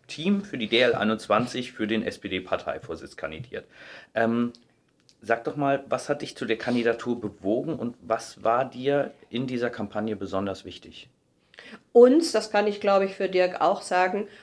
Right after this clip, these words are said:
Speaker 2: uns war die inhaltliche Ausrichtung sehr wichtig. Uns war klar, dass wir als die, das linkeste Team gelten, äh,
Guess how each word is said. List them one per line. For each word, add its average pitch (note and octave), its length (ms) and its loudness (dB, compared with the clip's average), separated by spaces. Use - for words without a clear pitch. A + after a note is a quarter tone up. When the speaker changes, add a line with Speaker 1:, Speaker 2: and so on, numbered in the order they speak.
Speaker 2:
uns A#3 280 6
war G3+ 120 6
die G3 120 0
inhaltliche F#3 760 2
Ausrichtung E3 640 -2
sehr C#3+ 240 -4
wichtig. - 480 -12
Uns B3 340 8
war F#3+ 160 4
klar, F#3+ 340 6
dass G#3 280 0
wir F#3+ 420 4
als F3+ 500 6
die, F#3 260 -4
das - 280 2
linkeste C4 580 0
Team A3+ 380 -6
gelten, B3 560 2
äh, F#3+ 320 12